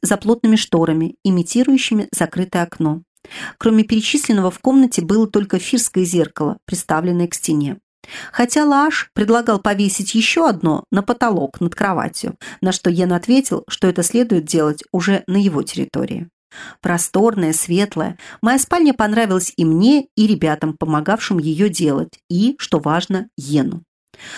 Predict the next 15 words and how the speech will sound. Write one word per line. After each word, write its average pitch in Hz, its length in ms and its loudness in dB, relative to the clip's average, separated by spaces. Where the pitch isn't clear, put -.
Но 202 120 2
на 247 140 4
том, 247 340 2
чтобы 190 300 0
ночи 220 280 2
мы 180 140 0
проводили 175 480 0
в 151 60 -4
его 156 340 2
берлоге, 175 600 0
мое 165 260 2
рыжее 175 300 0
счастье 269 460 0
все-таки - 440 -2
настояло. 170 680 -2